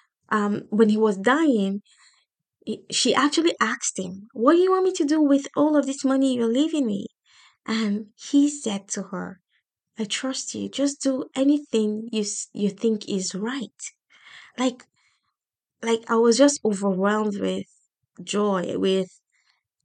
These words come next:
um, how amazed humans can be. And this goes to show you, I see many times on this podcast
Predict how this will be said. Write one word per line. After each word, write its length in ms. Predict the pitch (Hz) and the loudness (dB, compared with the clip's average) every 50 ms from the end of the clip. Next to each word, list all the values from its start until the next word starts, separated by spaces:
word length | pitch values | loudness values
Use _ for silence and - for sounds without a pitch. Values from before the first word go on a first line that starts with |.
| _ - | _ -6
um, 380 | 214 196 190 196 190 - - - _ _ _ _ _ _ _ _ _ _ | -6 -4 -4 -4 -6 -6 -8 -14 _ _ _ _ _ _ _ _ _ _
how 360 | - - - - 247 277 269 | -10 -8 -2 2 2 4 4
amazed 560 | 254 233 214 208 226 233 233 208 202 - - - _ - | 4 2 2 4 4 4 4 2 0 -6 -14 -18 _ -12
humans 540 | - - - 233 226 220 214 214 208 208 - | -10 -2 2 2 4 4 2 0 -2 -4 -4
can 300 | - 202 180 175 175 185 - - - | -4 -4 -4 -4 -6 -10 -10 -6 -4
be. 300 | 359 311 - - - - - _ _ _ _ _ _ _ _ _ _ - - _ - | -4 -4 -4 -6 -12 -18 -20 _ _ _ _ _ _ _ _ _ _ -20 -12 _ -2
And 140 | 254 247 254 | 0 2 4
this 160 | 359 415 - | 4 2 2
goes 320 | - - 240 240 254 247 - | 2 2 2 2 2 0 -2
to 100 | - 226 | -4 -4
show 240 | - - - 240 | -2 0 2 2
you, 220 | 233 220 214 208 214 | 2 2 0 0 -2
I 80 | 196 | -2
see 260 | 196 - - - 339 339 320 330 - _ | -4 -2 0 2 2 2 2 -2 -4 _
many 300 | - 226 233 240 240 233 | -2 0 2 2 2 0
times 320 | 233 202 226 220 214 202 208 | -2 -2 -2 -2 -2 -2 -2
on 100 | 190 185 | -2 -2
this 220 | 185 202 202 - | -4 -4 -6 -8
podcast 580 | - - - 208 175 - - 196 202 202 - | -10 -8 -8 -8 -8 -8 -8 -8 -8 -8 -10